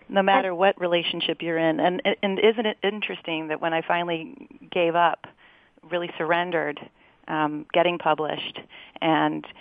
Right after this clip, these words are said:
Speaker 1: my marriage even, those results, those outcomes, that's when all, all of this abundance started happening. <laughs>
Speaker 2: Well, it is that way. And I, I mean, I, I'm a writer, as you. I, I followed your story <laughs> so carefully because
Speaker 1: Thank
Speaker 2: I
Speaker 1: you.
Speaker 2: felt,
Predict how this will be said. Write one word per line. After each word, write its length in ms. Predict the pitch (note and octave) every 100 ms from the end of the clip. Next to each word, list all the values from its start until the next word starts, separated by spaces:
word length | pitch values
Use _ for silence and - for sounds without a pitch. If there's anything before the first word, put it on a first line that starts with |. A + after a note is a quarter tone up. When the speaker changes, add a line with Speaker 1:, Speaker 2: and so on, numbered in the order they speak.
| - -
Speaker 1:
my 200 | - E3+
marriage 400 | E3+ F#3 G3+ F3
even, 360 | D3+ - - - - _
those 160 | F3+ F3 E3
results, 400 | D#3+ F#3 D#3+ -
those 140 | E3 -
outcomes, 500 | D#3+ F#3 - D#3 D3+
that's 220 | E3 E3+ -
when 460 | D#3+ D#3 D#3 D3+ - -
all, 240 | D#3+ D#3+ -
all 160 | E3
of 60 | E3
this 100 | D#3+ -
abundance 400 | E3 E3 F3+ D#3
started 240 | D#3 D3
happening. 540 | E3+ E3 - C4 - - -
<laughs> 40 | -
Speaker 2:
Well, 120 | D#4
it 120 | E4 D#4+
is 160 | F#4+ -
that 160 | G4
way. 220 | C4+ B3+
And 80 | B3+
I, 60 | B3
I 140 | B3
mean, 180 | C4 B3+
I, 320 | - C#4+ D4 -
I'm 200 | B3+ D4
a 100 | C#4+
writer, 540 | B3 A#3+ B3 C4 D4
as 240 | - B3 A#3
you. 200 | A3+ A3+
I, 280 | A3 - B3
I 40 | -
followed 360 | D#4 D#4+ E4+ B3+
your 100 | C#4 -
story 280 | A3+ A#3+ - -
<laughs> 80 |
so 140 | B3 - -
carefully 540 | C4+ A#3 - A3+ A3+ A3+
because 300 | A#3+ B3 A3+
Speaker 1:
Thank 200 | A3+ B3
Speaker 2:
I 20 |
Speaker 1:
you. 40 | G3
Speaker 2:
felt, 200 | A#3+